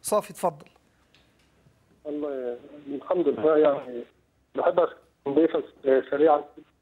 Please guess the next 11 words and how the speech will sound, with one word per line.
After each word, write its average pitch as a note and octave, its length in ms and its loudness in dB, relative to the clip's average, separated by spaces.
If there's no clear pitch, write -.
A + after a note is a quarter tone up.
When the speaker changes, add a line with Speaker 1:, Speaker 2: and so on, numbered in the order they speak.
Speaker 2:
على C3 380 2
السعودية - 440 0
أن D3 120 0
ترفع E3+ 300 0
إيدها D#3 200 -4
عن C3+ 100 2
اليمن، D3+ 420 2
الشعب D3+ 640 -2
اليمني D#3 340 2
يقرر D3+ 380 0
مصيره. C3 500 -2